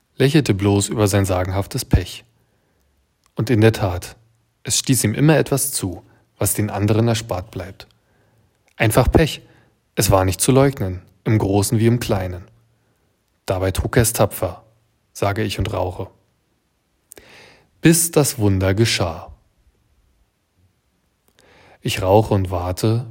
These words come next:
bis der Barmann, hauptsächlich mit seinen Gläsern beschäftigt, sich beiläufig nach der Art des Wunders erkundigt hat. „Es war ein Schlag für ihn“, sage ich.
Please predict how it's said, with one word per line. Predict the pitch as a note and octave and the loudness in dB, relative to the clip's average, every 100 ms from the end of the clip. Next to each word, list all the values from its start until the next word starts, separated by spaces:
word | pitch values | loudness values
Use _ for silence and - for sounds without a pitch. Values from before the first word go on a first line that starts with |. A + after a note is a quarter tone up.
| - | -8
bis | - | -2
der | - F#2 | 0 2
Barmann, | F#2 F2+ F#2 G2+ G#2+ - _ _ _ _ | 0 -2 -2 -2 -4 -8 _ _ _ _
hauptsächlich | - A2+ A2+ A2+ F#2+ A2 - | 2 2 2 0 0 -2 -4
mit | G2+ | -2
seinen | F#2+ F2+ | -2 -4
Gläsern | F#2 G2 G2 G#2+ | -4 -2 0 0
beschäftigt, | G2+ - F#2 - G#2 G#2 - _ _ _ _ | 0 -2 -6 -6 -6 -6 -14 _ _ _ _
sich | - G2+ | -10 -4
beiläufig | - F#2 F#2+ G2 F#2+ A2+ - | 0 0 0 -2 -2 -6 -6
nach | F2 | -6
der | - - | -6 -4
Art | G2 G2 | -4 -4
des | A2+ - | -4 -4
Wunders | G2 F#2+ F#2+ | -4 -4 -4
erkundigt | - - F2+ F2+ - | -6 -4 -4 -6 -8
hat. | F2+ - - _ _ _ _ _ _ _ _ _ _ _ - - - - - | -10 -10 -18 _ _ _ _ _ _ _ _ _ _ _ -20 -20 -20 -20 -8
„Es | A#2 A#2+ | -2 4
war | C3+ | 4
ein | |
Schlag | B2+ B2 B2 | 4 2 2
für | - | 0
ihn“, | C#3+ G2 F#2 F2+ - | -4 -4 -6 -10 -14
sage | - G2 F#2+ | -6 -4 -4
ich. | G2 G2 - | -8 -12 -16